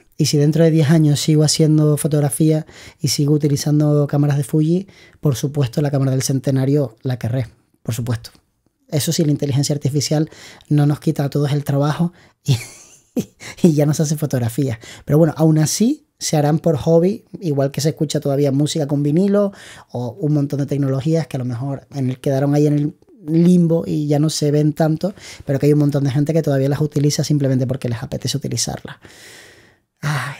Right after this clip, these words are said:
Dios, maldita cámara. La edición especial vale dos mil doscientos euros. Es que tampoco es tanto dinero. El otro día lo estábamos hablando y estábamos diciendo, "Es que tampoco es tanto dinero". Realmente la diferencia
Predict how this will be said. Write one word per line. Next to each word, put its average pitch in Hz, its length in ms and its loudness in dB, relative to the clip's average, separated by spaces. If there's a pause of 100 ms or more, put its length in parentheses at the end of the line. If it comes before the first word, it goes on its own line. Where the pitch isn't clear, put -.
Dios, - 340 -20 (320)
maldita - 300 -14
cámara. - 400 -20 (2750)
La 147 100 2
edición 147 240 2
especial 165 320 0
vale 156 200 0
dos 143 160 -2
mil 147 180 0
doscientos 123 420 -4
euros. - 260 -12 (880)
Es 147 100 -4
que 139 120 -2
tampoco 147 340 -2
es 139 60 -4
tanto 135 260 -2
dinero. 117 360 -4
El 135 80 -2
otro 147 120 0
día 160 60 2
lo 156 60 0
estábamos 143 280 0
hablando 135 400 -2 (1200)
y - 80 -6
estábamos 131 300 0
diciendo, 131 220 2
"Es 117 80 -6
que - 60 -2
tampoco 120 300 -2
es - 60 -6
tanto 117 220 -6
dinero". 117 260 -4 (540)
Realmente 139 400 0
la 139 60 2
diferencia 143 640 -2